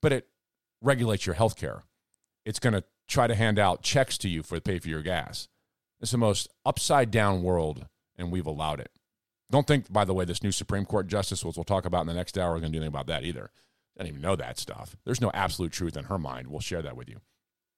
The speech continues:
It's getting worse on the border. Here's how. Title forty-two.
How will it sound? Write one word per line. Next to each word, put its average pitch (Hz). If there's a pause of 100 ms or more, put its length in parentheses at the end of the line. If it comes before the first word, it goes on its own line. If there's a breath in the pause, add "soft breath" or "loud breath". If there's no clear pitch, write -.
(460)
It's -
getting 135
worse 135
on 113
the 101
border. 101
Here's 113
how. 80 (880)
Title 131
forty-two. 117